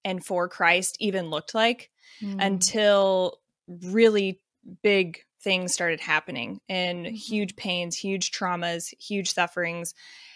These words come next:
Speaker 1: And that's when I felt like I was really tested in, in my faith, and even in my understanding of having a biblical foundation, and what does the gospel even mean, and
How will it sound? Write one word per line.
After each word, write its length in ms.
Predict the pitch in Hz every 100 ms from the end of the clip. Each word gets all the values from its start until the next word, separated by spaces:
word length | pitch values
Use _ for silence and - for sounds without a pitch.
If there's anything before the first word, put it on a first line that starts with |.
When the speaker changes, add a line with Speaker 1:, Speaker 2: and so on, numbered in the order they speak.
| -
Speaker 1:
And 580 | 202 185 180 180 180 180 - _ -
that's 420 | 180 196 220 220
when 120 | 214
I 280 | 190 180 180 - - -
felt 180 | 190 170
like 180 | 175
I 80 | 175
was 160 | 175 170
really 220 | 175 165
tested 640 | - 165 - - 185 202 -
in, 240 | 190 180 -
in 120 | 185
my 140 | 175 170
faith, 420 | - 208 208 - -
and 460 | 180 180 175 175 - _ _ _
even 240 | 220 226 254
in 100 | 240
my 200 | 202 180
understanding 880 | 190 190 185 - 180 180 214 220 220 - -
of 380 | 180 175 196 - -
having 340 | - 190 220
a 40 | 214
biblical 400 | 196 202 196 202
foundation, 680 | 190 185 190 214 170 151 151
and 360 | - 180 170
what 260 | 175 196 202 - _ -
does 240 | 196 185
the 100 | 185 175
gospel 520 | 185 185 - 180 180
even 400 | - 196 185 175
mean, 400 | 180 240 190 180 180
and 320 | 185 180